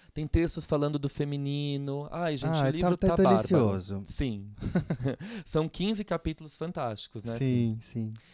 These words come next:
Speaker 2: Tá bem consistente.
Speaker 1: Sim, eu, eu finalizo assim. Enquanto as redes sociais oferecem um espaço vasto e dinâmico para a expressão criativa, elas também são terrenos férteis para manifestações de inveja,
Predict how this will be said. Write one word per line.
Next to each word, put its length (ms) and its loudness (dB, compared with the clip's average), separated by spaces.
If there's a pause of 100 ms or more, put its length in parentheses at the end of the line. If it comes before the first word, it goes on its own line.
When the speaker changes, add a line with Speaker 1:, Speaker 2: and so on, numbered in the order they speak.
Speaker 2:
Tá 100 -2
bem 100 0
consistente. 680 -10
Speaker 1:
Sim, 260 4
eu, 80 2 (120)
eu 80 4
finalizo 560 2
assim. 340 -4 (1300)
Enquanto 440 2
as 120 4
redes 200 0
sociais 480 2
oferecem 560 2
um 80 -2
espaço 640 0
vasto 520 4
e 40 -2
dinâmico 540 0
para 200 2
a 40 2
expressão 400 -4
criativa, 720 -4 (640)
elas 220 4
também 380 4
são 140 0
terrenos 420 0
férteis 500 4
para 240 2
manifestações 800 -2
de 80 0
inveja, 560 2